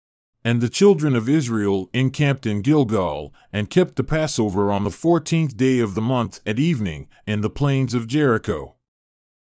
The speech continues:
And they did eat of the old grain of the land on the next day,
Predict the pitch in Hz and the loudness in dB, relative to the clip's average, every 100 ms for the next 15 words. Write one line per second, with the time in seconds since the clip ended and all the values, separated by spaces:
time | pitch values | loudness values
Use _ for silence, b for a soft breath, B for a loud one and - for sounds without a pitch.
0 | _ _ 110 120 160 151 151 156 170 127 | _ _ -2 2 4 4 0 0 0 0
1 | 104 110 143 160 131 110 139 143 127 101 | 0 2 2 2 0 -4 -2 0 -2 -2
2 | 107 123 131 120 107 101 104 120 117 - | -4 -2 -2 -2 -2 -4 -4 -4 -6 -2
3 | 135 120 78 62 | 2 2 0 -8